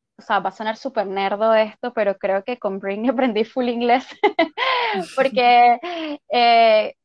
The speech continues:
o sea, yo grababa todo, eh, como te estaba diciendo, yo grababa todo en V H S y mi mamá me compraba, que sí, obviamente V H S es pirata, <laughs> pero <laughs> eh, me compraba que sí,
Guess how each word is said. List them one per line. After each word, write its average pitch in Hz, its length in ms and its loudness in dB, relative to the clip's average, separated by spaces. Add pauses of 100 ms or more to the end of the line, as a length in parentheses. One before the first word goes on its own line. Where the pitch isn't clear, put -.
(220)
o - 80 -12
sea, 233 220 -2
yo 233 160 -2
grababa 294 420 2
todo, 311 280 0
eh, 285 200 -4
como 226 140 -16
te 226 80 -20
estaba 247 140 -6
diciendo, 240 200 -12
yo 226 80 -6
grababa 254 240 2
todo 294 140 -4
en 302 80 -4
V 285 80 0
H 247 260 -4
S 262 120 -10
y 240 60 -10
mi 233 140 -12
mamá 220 340 -6
me 285 140 -10
compraba, 226 480 -2
que 254 140 -16
sí, 185 200 -12
obviamente 202 420 -6
V 233 60 -4
H 202 280 -8
S 226 160 -14
es - 40 -20
pirata, 208 420 -6
<laughs> 262 920 -12
pero 247 480 6
<laughs> - 160 -2
eh, 277 560 0
me 302 160 -2
compraba 247 360 2 (100)
que 311 200 0
sí, 240 280 -4